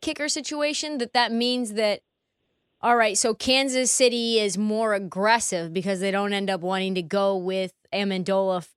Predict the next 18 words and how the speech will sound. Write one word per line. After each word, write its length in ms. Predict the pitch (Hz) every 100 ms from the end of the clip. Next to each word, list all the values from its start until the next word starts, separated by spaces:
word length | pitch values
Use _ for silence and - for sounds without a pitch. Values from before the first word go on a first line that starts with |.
| -
and 380 | 185 196 196
kick 200 | - 208
a 60 | 196
field 360 | - 220 214 190
goal. 200 | 185 175
They 160 | 185
end 140 | 196 190
up 160 | 170
going 280 | 190 190 185
for 320 | - 185 180
it 80 | 175
on 180 | 170 170
fourth 300 | - 190 170
and 120 | 175
short. 420 | - 208 196 165 - _ _ _ -
Would 260 | 233 226 214
you 180 | 339
say, 580 | 403 - 302 285 233 214